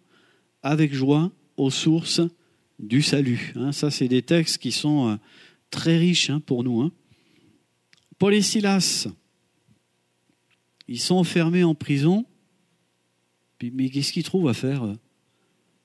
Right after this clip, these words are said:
Ils chantent et ils se réjouissent. Eh oh, vous êtes en prison, les gars. Vous êtes en prison, c'est, ça a chauffé pour vous, là. Pourquoi vous vous réjouissez ? C'est pas possible.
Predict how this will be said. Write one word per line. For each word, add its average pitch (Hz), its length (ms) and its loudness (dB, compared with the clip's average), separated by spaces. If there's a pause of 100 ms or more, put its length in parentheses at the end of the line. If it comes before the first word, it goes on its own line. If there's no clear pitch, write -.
(140)
Ils 147 100 -2
chantent - 540 0
et 160 140 2
ils 196 60 2
se - 120 0
réjouissent. 160 640 0 (240)
Eh 208 240 2
oh, 240 280 4 (220)
vous 160 160 2
êtes 220 140 2
en 190 80 2
prison, 247 400 4
les 214 100 4
gars. 175 240 4 (1040)
Vous 156 120 6
êtes 240 140 4
en 240 80 6
prison, 269 560 4
c'est, 156 260 4
ça 185 180 2
a 202 40 6
chauffé 269 420 4
pour 240 200 2
vous, 277 300 6
là. 160 260 4
Pourquoi 294 320 4
vous 240 180 4
vous 226 160 2
réjouissez ? 233 600 4 (440)
C'est - 200 4
pas 202 160 2
possible. 226 680 4